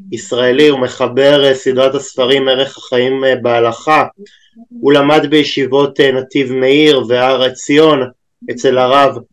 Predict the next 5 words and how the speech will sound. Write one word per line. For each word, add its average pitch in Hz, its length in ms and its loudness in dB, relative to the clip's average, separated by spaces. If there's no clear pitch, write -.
אהרון 127 420 2
ליכטנשטיין 139 800 -2
והרב 123 340 0
יהודה 127 380 0
עמיטל 123 500 2